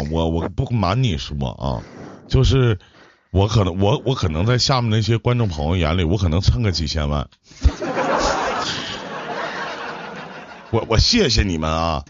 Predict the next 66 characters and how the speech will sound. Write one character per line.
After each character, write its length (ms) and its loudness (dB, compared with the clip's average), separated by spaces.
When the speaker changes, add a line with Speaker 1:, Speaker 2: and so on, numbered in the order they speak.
Speaker 2:
你 140 0
离 120 4
麦 160 6
克 60 4
风 120 2
稍 140 4
微 80 2
远 300 4
点 220 -2
啊， 220 -2
稍 140 0
微 80 4
有 80 4
点 140 2
近， 180 0
有 140 4
点 200 2
喷 160 2
麦。 360 2
你 180 2
这 120 4
种 140 2
喷 160 4
麦 220 4
吧， 100 4
让 120 6
我 40 4
们 120 2
正 200 2
经 160 2
人 220 2
可 140 0
能 140 0
听 220 2
一 60 2
听， 220 0
可 100 0
能 140 0
会 260 2
就 160 2
觉 220 0
得 100 2
很 180 -4
刺 300 0
耳。 320 -4
那 180 2
像 200 2
小 180 2
小 160 4
姐 200 0
这 100 -2
种 160 0
不 120 0
太 160 2
正 220 -4
经 140 -6
的， 140 -4
会 220 -2
觉 160 -2
得 140 0
像 160 -2
叫 160 0
床 240 -4
的 60 0
动 180 0
静， 120 -4